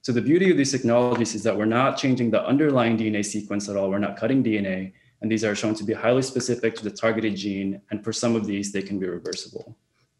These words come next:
So when I started my postdoc, I was really inspired by this work that had just come out that identified three different epigenome editing domains. These are D N M T three A, D N M T three L, and the CRAB domain,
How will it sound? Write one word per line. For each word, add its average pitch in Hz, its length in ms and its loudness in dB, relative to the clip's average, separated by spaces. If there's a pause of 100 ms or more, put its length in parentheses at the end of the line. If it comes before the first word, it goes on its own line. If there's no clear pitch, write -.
(440)
So 143 120 0
when 135 100 4
I 139 40 2
started 147 340 4
my 127 120 4
postdoc, 120 800 0 (260)
I 120 60 0
was 120 140 2
really 147 180 6
inspired 135 460 2
by 120 100 4
this 110 260 -2
work 123 220 2
that 117 80 0
had 113 160 0
just 120 260 0
come 117 160 2
out 107 280 2
that 104 80 2
identified 107 760 0
three 123 280 4
different 131 480 0
epigenome 110 640 0
editing 127 360 2
domains. 101 640 0 (280)
These 113 160 0
are 104 80 2
D 120 160 2
N 131 60 4
M 131 120 2
T 127 140 -4
three 117 240 -2
A, 110 180 2
D 113 120 0
N 110 100 0
M 104 100 -4
T 110 140 -8
three 104 280 -4
L, 101 280 0
and 98 100 -6
the 98 60 -4
CRAB 131 320 0
domain, 104 500 -2